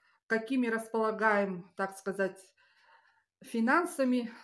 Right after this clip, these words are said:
такой ремонт пока мы и делаем. По крайней мере, будет чисто, уютненько, ну а дальше уже посмотрим. Как говорится,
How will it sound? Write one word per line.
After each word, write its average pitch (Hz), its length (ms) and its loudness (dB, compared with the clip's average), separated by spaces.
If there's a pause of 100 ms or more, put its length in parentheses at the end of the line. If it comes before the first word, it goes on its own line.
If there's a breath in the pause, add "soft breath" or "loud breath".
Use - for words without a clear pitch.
(120)
такой 208 320 -4
ремонт 247 340 -2
пока 214 320 -2
мы 208 240 0
и - 20 -4
делаем. 165 520 -6
По 185 180 -8
крайней 240 380 0
мере, 214 280 -2
будет 175 340 -8
чисто, 302 680 -2 (500)
уютненько, 247 840 -4
ну 269 160 -4
а 220 100 0
дальше 202 360 -6
уже 190 180 -8
посмотрим. 175 600 -12 (320 loud breath)
Как 254 240 0
говорится, 262 680 2